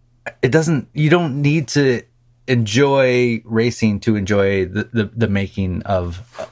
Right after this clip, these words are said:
of a car. So this video by McLaren is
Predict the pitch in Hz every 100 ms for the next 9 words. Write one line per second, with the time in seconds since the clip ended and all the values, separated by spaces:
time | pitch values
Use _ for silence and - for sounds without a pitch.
0 | - 95 85 - 71 - 92 85 87 -
1 | - - - - - - _ _ - 107
2 | 123 - 117 113 110 90 95 92 92 -
3 | 104 104 101 98 - _ _ - 92 92